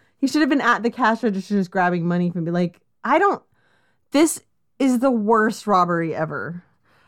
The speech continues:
According to this unnamed, all robberies are bad, but according to this unnamed source, the gunman had planned to keep taking hostages as they entered, guiding them to the back room at gunpoint and then robbing, binding, and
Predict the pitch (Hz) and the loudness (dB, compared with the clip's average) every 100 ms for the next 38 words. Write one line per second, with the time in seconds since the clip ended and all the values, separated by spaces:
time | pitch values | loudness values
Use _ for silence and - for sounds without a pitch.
0 | - 208 269 277 311 320 269 277 - 202 | -6 -2 2 2 2 0 0 -2 -2 2
1 | 233 220 202 - 214 233 170 156 160 151 | 4 4 2 -2 -2 0 0 0 -2 -4
2 | 147 135 127 123 160 156 - - _ - | -8 -12 -12 -12 -4 -4 -4 -16 _ -8
3 | 202 254 285 302 285 262 - 196 208 196 | 2 2 2 0 -2 -6 0 2 4 4
4 | 190 190 - 240 180 175 - 190 180 190 | 4 2 0 0 2 0 -4 -8 -2 0
5 | 220 226 220 180 - 190 185 180 220 214 | 2 2 0 -2 -2 0 0 -2 -4 -4
6 | - - 180 175 196 254 254 180 175 170 | -4 -6 0 0 2 -2 -2 -4 -4 -4
7 | 170 170 - 202 208 165 165 175 - _ | -6 -6 -2 -2 0 0 -2 -4 -18 _
8 | _ - 202 220 220 202 196 190 - 175 | _ -2 0 4 2 2 2 2 0 -2
9 | 165 180 170 180 - - 190 226 214 196 | 0 0 0 0 -8 -10 0 2 2 0
10 | 165 190 190 196 170 165 165 165 160 170 | -4 -2 0 0 -2 -2 -2 -2 0 2
11 | 175 180 180 175 180 175 175 170 | 2 2 -2 -2 -2 -2 -4 -6